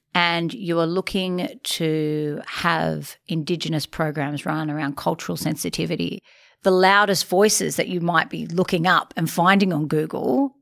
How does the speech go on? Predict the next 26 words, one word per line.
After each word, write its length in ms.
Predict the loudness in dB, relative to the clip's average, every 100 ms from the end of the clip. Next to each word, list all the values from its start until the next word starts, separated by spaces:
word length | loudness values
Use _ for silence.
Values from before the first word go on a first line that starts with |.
| -6
may 380 | 0 2 4 4
be 420 | 4 2 0 -6 -4
non-Indigenous. 840 | 0 0 2 2 6 4 4 -2
You 100 | -2
have 320 | 2 0 0 -6
no 260 | 0 4 6
idea 340 | 4 2 -4
about 280 | 0 2 2
this. 320 | 0 -4 -6 _ _ _ _ _
What 140 | 6 6
is 120 | 6
your 100 | 4
advice 420 | 4 6 6 4
to 80 | 0
corporates 720 | -2 0 -2 -2 -2 -2 -6 -4
to 140 | 0
make 280 | 2 0 0
sure 380 | -4 -4 -4 -4
that 180 | -6 -2
they 160 | -2
are 100 | -2
actually 420 | -2 -4 -4 -4 -2
engaging 640 | -2 -2 -2 -2 -6 -6
with 340 | -6 -2 -2 0
Indigenous 600 | -4 -4 -4 -4 -4 -4
organisations? 960 | -4 -4 -4 -4 -2 -2 -6 -10 -18